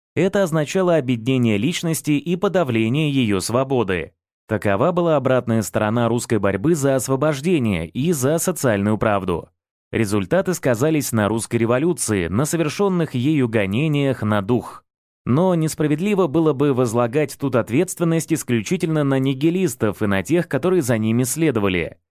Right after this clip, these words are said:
Также несправедливо возлагать ответственность за европейское безбожье и отпадение от христианства исключительно на французскую просветительскую философию восемнадцатого века. Тяжкая вина лежала и на историческом христианстве, в частности, на православии.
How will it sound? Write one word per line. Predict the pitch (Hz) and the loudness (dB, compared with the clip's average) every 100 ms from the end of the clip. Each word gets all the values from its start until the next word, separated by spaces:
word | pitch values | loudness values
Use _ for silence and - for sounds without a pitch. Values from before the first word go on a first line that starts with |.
| _ | _
Также | - 185 165 165 175 | 0 0 0 0 2
несправедливо | 147 175 - 165 151 147 190 180 | 0 -2 0 0 0 0 0 2
возлагать | 143 123 131 123 123 113 | 0 0 0 2 2 0
ответственность | 95 127 175 - 165 160 156 - | 0 0 0 -2 -2 0 -2 -2
за | 123 | 0
европейское | 185 160 135 151 147 - 123 | 2 2 0 0 -2 0 0
безбожье | 104 113 95 101 170 135 135 123 | 2 0 0 0 2 2 2 2
и | - 113 | 2 0
отпадение | 117 - 127 143 131 113 | 0 0 0 0 0 0
от | |
христианства | - 110 - 139 175 175 165 170 | 0 -2 -2 0 0 0 0 0
исключительно | - 156 - 120 113 196 185 180 165 | 0 -2 0 -2 0 0 0 0 0
на | 156 | 0
французскую | 165 147 120 147 175 - 175 | 0 0 0 0 -2 0 0
просветительскую | 131 202 - 175 160 151 - 143 | 0 -2 -2 -2 -2 -4 0 0
философию | 127 127 110 - 180 180 175 | 2 2 2 0 -2 2 2
восемнадцатого | 135 165 175 143 104 92 90 110 123 | 2 0 0 0 0 0 -2 0 0
века. | 123 107 90 76 - _ _ _ - | 2 0 -2 -4 -10 _ _ _ -2
Тяжкая | 107 104 - 104 95 | 2 2 2 0 2
вина | 104 135 | 2 2
лежала | 170 151 156 170 | 2 2 2 2
и | 151 151 | 2 2
на | 170 156 | 2 2
историческом | 131 120 110 117 117 - 120 | 0 0 0 0 -2 0 -2
христианстве, | 113 135 127 180 165 127 - 98 90 | 0 -2 0 0 0 0 0 0 0
в | - | -2
частности, | 147 170 170 160 - 165 | -2 0 0 -4 0 0
на | 143 113 | 2 2
православии. | 113 113 113 110 113 98 90 80 - | 2 2 2 0 0 2 2 -2 -4